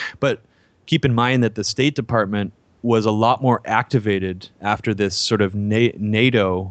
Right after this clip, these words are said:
um, amplification and, and the Ukraine situation. State Department played a much less significant role before that really happened. Um, and I think it's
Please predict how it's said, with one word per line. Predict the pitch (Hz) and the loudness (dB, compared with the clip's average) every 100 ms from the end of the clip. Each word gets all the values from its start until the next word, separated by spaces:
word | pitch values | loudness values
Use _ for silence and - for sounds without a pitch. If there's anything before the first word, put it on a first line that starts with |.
| 98 | -10
um, | 101 98 90 90 - _ _ 110 | -6 -4 -6 -8 -14 _ _ -4
amplification | 113 107 110 - 107 104 117 104 | -2 -2 -8 -4 -2 0 0 2
and, | 98 95 | 0 0
and | 101 101 | 2 2
the | |
Ukraine | 101 98 120 120 | 2 2 4 4
situation. | 107 - 90 78 92 90 92 - - - - - | 0 -4 -2 -2 -4 -6 -8 -18 -20 -20 -18 -8
State | - 160 | -2 0
Department | 151 127 139 123 117 - | 0 0 0 0 -2 -4
played | - 127 123 117 113 _ _ _ _ - | 0 2 4 2 -4 _ _ _ _ -2
a | 113 117 | 0 2
much | 120 127 - | 2 0 2
less | 131 117 - | 0 2 0
significant | 110 113 110 117 113 | -2 0 -2 -4 -4
role | 101 104 107 104 98 | 0 0 2 2 0
before | 98 - 113 107 | -2 -4 0 2
that | 101 98 - | 4 2 0
really | 104 98 | 0 0
happened. | 90 82 87 67 92 - _ _ _ - | 0 -4 -6 -10 -12 -16 _ _ _ -2
Um, | 104 92 82 | 0 0 0
and | 107 | 0
I | 107 | 2
think | 131 120 123 | 2 0 -2
it's | 117 113 | -4 -4